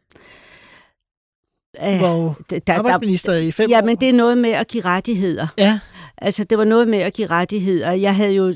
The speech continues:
Speaker 1: stillet beslutningsforslaget for socia-, på Socialdemokratiets vegne,
Speaker 2: Aha.
Speaker 1: jeg tror, to-tre gange i løbet af den tid.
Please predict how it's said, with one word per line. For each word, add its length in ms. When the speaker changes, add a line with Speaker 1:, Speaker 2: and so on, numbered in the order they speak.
Speaker 1:
stillet 480
beslutningsforslaget 1300
for 120
socia-, 360
på 140
Socialdemokratiets 1120
vegne, 380
Speaker 2:
Aha. 200
Speaker 1:
jeg 100
tror, 200
to-tre 500
gange 480
i 120
løbet 300
af 80
den 220
tid. 260